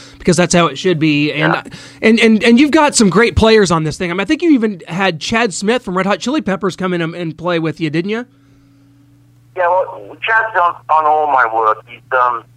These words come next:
Speaker 2: for the last fifteen years, Chad's been, you know, on all of my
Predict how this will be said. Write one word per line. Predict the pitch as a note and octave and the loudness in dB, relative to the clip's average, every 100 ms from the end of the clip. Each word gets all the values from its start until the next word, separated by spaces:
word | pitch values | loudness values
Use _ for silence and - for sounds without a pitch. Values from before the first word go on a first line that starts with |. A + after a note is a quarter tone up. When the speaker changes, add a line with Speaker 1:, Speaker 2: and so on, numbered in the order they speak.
| _ _ _ _ _ - | _ _ _ _ _ -8
Speaker 2:
for | |
the | D3 | -2
last | D3+ C#3+ - | 0 0 -4
fifteen | - C#3 - C3+ B2+ | -12 -12 -12 -14 -12
years, | B2+ A#2+ - | -8 -8 -6
Chad's | C3 A#2+ - - | -4 -4 -4 -8
been, | A#2 A2+ G#2+ - _ _ _ _ _ B2+ | -6 -4 -8 -14 _ _ _ _ _ -4
you | |
know, | A#2+ A2+ G#2 A#2 | 0 2 0 0
on | A#2 A2+ G2+ - _ _ _ _ _ - | 0 -2 -8 -16 _ _ _ _ _ -6
all | C3+ C#3 | 0 0
of | B2+ | 0
my | A#2+ | -2